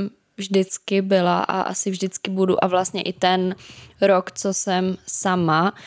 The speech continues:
mi ukázal, že taková asi jsem a jiná už nebudu. A to je vztahový člověk. Eh, já nejsem, eh, člověk, který by dokázal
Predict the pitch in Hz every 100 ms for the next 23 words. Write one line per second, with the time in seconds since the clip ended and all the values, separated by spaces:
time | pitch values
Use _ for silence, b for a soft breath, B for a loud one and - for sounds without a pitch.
0 | B B - 185 180 - 180 - 180 175
1 | 175 185 175 170 170 170 - 180 180 175
2 | 175 175 180 _ _ - 180 170 180 175
3 | 175 - 185 - 190 - 185 165 180 220
4 | - 180 180 175 175 190 - 196 180 180
5 | 175 196 B B B B - 190 180 180
6 | 180 - - 185 180 175 175 175 175 175
7 | 175 _ - - 185 175 175 - 185 180
8 | 165 175 - - 180 175 175 175 180 175
9 | 170 170 180 180 185 175 170 - - 175
10 | 185 196 214 _ - 185 175 175 175 180
11 | 190 - - - - 208 180 170 175 175
12 | - - 175 165 165 165 170 165 160 160
13 | - 165 165 - 175 165 165 165 165 156
14 | 156 156